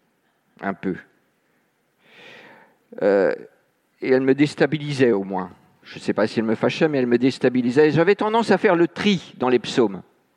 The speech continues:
et à regarder surtout les psaumes qui invitaient à la louange, à l'adoration, à la contemplation. Mais au fil des années,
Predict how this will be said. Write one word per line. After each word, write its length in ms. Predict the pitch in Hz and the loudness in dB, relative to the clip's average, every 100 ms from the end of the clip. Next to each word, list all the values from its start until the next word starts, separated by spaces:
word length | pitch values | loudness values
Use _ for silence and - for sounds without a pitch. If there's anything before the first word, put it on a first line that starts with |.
| _ _ _ _ _ _ _ _ - - - | _ _ _ _ _ _ _ _ -20 -20 -6
et 80 | 113 | -2
à 60 | |
regarder 340 | 127 147 156 185 | 0 0 0 0
surtout 360 | - 170 175 | 0 -4 0
les 120 | 170 139 | 0 -2
psaumes 500 | - 165 190 170 113 - - - - _ _ _ - | 0 4 4 2 -8 -14 -20 -20 -20 _ _ _ -6
qui 140 | 123 | -2
invitaient 260 | 131 135 160 | -2 0 0
à 60 | |
la 100 | 120 | 0
louange, 600 | 117 170 190 185 160 160 - | 2 2 2 0 -6 -12 -6
à 100 | 117 | -2
l'adoration, 800 | 120 131 170 175 - 190 185 160 | 0 2 2 2 -2 0 0 0
à 60 | |
la 100 | 127 | -4
contemplation. 840 | 131 165 170 147 147 - 147 123 110 _ _ _ _ _ _ _ _ _ _ _ - | -2 -2 -2 0 -2 0 -2 -2 -8 _ _ _ _ _ _ _ _ _ _ _ 0
Mais 100 | 127 | 0
au 60 | |
fil 240 | 131 190 160 | 2 0 2
des 220 | 143 131 | 2 2
années, 460 | 123 120 139 175 | 0 -2 -2 -4